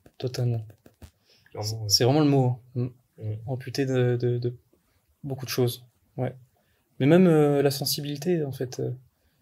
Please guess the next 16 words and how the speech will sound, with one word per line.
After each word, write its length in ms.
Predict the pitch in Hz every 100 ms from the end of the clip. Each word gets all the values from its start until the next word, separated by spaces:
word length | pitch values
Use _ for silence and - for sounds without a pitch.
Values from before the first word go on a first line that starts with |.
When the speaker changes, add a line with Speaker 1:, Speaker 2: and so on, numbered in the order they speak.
| _ _ _ _ _ _ -
Speaker 1:
et, 320 | 131 131 - -
et, 260 | 139 135
Speaker 2:
Mm. 140 | - 113 131
Speaker 1:
et 60 |
en 120 | 127 127
plus, 420 | 165 180 - _ -
en 100 | 165
plus 180 | 175 165
d'être 200 | 160 156
amputé, 420 | 151 151 180 196
on 60 | 165
nous 160 | 139
a 100 | 139
mis 120 | 139 185
une 100 | 185
prothèse 600 | 233 - 170 147 123